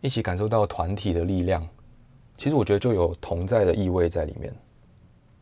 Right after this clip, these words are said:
当时的男主角，他是在万念俱灰当中，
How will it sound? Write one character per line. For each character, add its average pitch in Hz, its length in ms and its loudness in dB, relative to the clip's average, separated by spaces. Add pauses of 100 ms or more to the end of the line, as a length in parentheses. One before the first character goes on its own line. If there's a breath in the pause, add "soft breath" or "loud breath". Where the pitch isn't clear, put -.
(300 soft breath)
当 127 180 0
时 131 120 -4
的 101 100 0
男 92 160 -2
主 92 140 -2
角， 90 260 -2 (140)
他 101 160 -6
是 104 100 -6
在 95 340 2
万 110 180 2
念 104 180 0
俱 95 180 -4
灰 90 220 0
当 87 220 -2
中， 87 320 -4